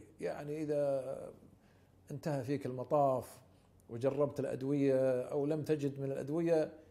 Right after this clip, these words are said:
إلا الكي، فافعل هذا الكي، فإن آخر الدواء هو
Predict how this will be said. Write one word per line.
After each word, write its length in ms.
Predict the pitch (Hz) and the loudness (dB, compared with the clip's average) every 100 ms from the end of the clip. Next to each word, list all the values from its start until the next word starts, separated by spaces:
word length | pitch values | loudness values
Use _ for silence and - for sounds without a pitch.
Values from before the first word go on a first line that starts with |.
| - - | -6 0
إلا 220 | 220 220 | 4 4
الكي، 440 | 214 247 180 127 - - | 4 4 4 2 -8 -6
فافعل 580 | 175 180 143 147 147 143 - - | 2 2 2 4 4 2 -6 -14
هذا 220 | - 143 131 | -4 0 0
الكي، 420 | 113 139 135 135 - - _ | 0 0 0 0 -8 -20 _
فإن 640 | - 151 143 135 127 123 120 117 - _ _ - | -6 -4 -4 -4 -4 -6 -8 -14 -20 _ _ -2
آخر 600 | 139 127 - 120 117 113 | 0 0 0 -2 -2 -4
الدواء 640 | 107 104 104 143 196 - - - - | -6 -6 0 4 4 2 -8 -20 -8
هو 400 | 131 123 120 120 | -4 -2 0 -2